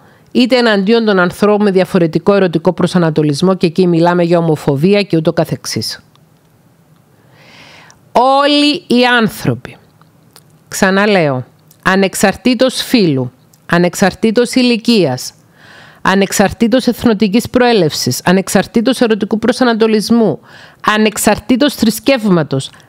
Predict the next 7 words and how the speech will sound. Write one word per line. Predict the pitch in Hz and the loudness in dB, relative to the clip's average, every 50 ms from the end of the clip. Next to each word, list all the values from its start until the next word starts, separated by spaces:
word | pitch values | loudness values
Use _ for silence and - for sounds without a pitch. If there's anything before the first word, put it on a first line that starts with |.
| _ _ _ | _ _ _
ανεξαρτήτως | - 214 220 233 233 220 - - 226 214 - - - 269 254 311 294 - | -2 0 2 2 0 0 0 0 0 0 0 0 -2 0 0 0 0 -2
οικονομικής | 277 240 240 240 233 226 226 220 190 - 269 - - | -2 0 0 2 2 2 0 0 0 -2 -2 -2 -2
κατάστασης, | - 277 269 233 285 302 - - - 190 165 151 - 131 135 - - - - - - - - - - - - _ _ - 269 294 294 | -2 -2 0 2 0 0 0 0 0 -2 0 0 -2 -6 -8 -8 -12 -20 -20 -20 -20 -18 -18 -18 -18 -20 -20 _ _ -2 0 0 2
ανεξαρτήτως | 285 294 302 302 - - 285 269 262 - - - 330 339 - 359 349 - | 2 2 2 0 0 0 0 0 0 -2 -2 0 0 2 2 0 0 0
κοινωνικής | - - 320 294 285 269 269 247 220 311 311 - | 0 0 2 2 2 2 2 0 0 0 0 0
συνθήκης, | - 349 330 - - - 349 349 277 - 185 156 139 - - - _ _ _ _ _ _ _ _ _ - | 2 0 0 0 0 0 0 0 0 0 -2 -2 -2 -4 -10 -16 _ _ _ _ _ _ _ _ _ -4
δικαιούνται | 196 196 202 254 302 254 214 - - 285 269 269 269 269 294 302 330 349 392 392 359 320 262 220 170 151 208 208 208 214 233 | 0 2 2 2 2 0 0 -2 0 2 2 2 2 2 2 2 2 2 2 2 2 2 2 2 2 2 2 2 2 0 -2